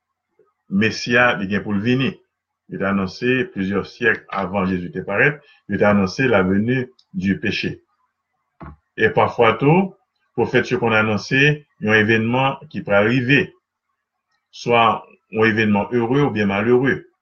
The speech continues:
Pè egzanp, le pèp la fè peche, y a sèvi zidòl, pwofèt yo toujou di yo, si yo pa chanje lavi yo,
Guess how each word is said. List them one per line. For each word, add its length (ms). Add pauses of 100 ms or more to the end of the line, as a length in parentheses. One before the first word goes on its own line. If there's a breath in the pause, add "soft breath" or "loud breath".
(760)
Pè 100
egzanp, 220
le 120
pèp 200
la 200
fè 160
peche, 380 (720)
y 80
a 80
sèvi 320
zidòl, 400 (880)
pwofèt 340
yo 80
toujou 240
di 140
yo, 100
si 140
yo 80
pa 120
chanje 480 (140)
lavi 340
yo, 140